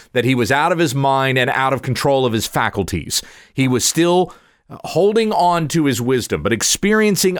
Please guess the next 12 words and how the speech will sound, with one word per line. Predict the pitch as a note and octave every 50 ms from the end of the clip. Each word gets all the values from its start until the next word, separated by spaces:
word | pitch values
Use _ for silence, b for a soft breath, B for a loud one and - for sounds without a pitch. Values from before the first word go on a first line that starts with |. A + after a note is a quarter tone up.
| -
enough | - D3 C#3+ C#3+ D3+ D#3 F3+ F#3 D#3 A#2+ A2+ A#2 A#2 - - - _ _
fermented | - - - - F#3+ G3 G#3 G3+ G3+ F#3+ E3+ C3 E3 E3 C#3 A#2
drink | G#2 A2+ C3+ D3 C3 A2 F2+ G2 - - - b b b b b
that | - B3+ B3
he | B3+ A3
got | F3+ G#3 G#3+ A3+ A#3+
a | A#3
little | A3+ A3+ A3+ A#3 A3
bit | A3 A#3 A#3+
of | A#3+ A#3+
a | A#3
buzz, | G#3 B3 B3+ A#3 E3 A2+ F#2 F#2+ - - - -